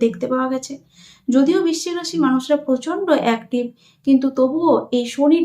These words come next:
ঢাইয়া চলাকালীন, যেহেতু শনি থার্ড হাউসের অধিপতি, তাই মাঝে মাঝে তাদের মধ্যে কিন্তু বেশ কিছুটা অলসতা কাজ করেছে, অর্থাৎ সকালের কাজ বিকেলে করব,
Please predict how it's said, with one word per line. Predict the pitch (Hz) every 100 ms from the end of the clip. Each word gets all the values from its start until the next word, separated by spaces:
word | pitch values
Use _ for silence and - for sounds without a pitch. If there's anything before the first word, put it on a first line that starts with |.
| 254
ঢাইয়া | 240 240 240 240
চলাকালীন, | 226 254 311 302 214 214
যেহেতু | 240 285 320
শনি | 320 240 233
থার্ড | 233 220
হাউসের | 240 247 294 262
অধিপতি, | 233 233 214 - - _ _ -
তাই | 247 233
মাঝে | 220 294 311
মাঝে | 311 302
তাদের | 226 233 233
মধ্যে | 226 - 233
কিন্তু | - 262 233
বেশ | 240 233
কিছুটা | 240 262 302 302
অলসতা | 220 214 220 208 208
কাজ | - - -
করেছে, | 220 208 233 - _ _ - 320
অর্থাৎ | 330 - 359 -
সকালের | 262 262 294 311 302
কাজ | 262 247 -
বিকেলে | 226 254 262 269
করব, | 254 240